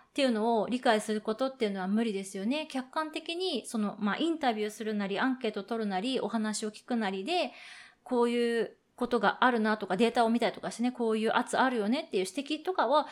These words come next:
することはできたとしても、私ごとに落とし込むっていうことは、まあ、無理じゃないですか。私が女性である限り。なので、確かにそれを、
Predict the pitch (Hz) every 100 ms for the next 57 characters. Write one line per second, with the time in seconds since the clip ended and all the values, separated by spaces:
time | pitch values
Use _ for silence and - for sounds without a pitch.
0 | - - 247 254 262 285 339 220 233 247
1 | 285 277 240 - 233 220 226 196 196 311
2 | 381 294 285 285 359 339 - 294 - -
3 | 339 208 - 196 196 208 196 180 - -
4 | - 214 226 277 294 233 220 208 196 196
5 | - 185 285 220 220 208 208 190 214 202
6 | 202 196 202 196 185 175 175 - _ 247
7 | 240 208 214 320 403 - 233 220 220 214
8 | 226 254 - _ 339 392 415 262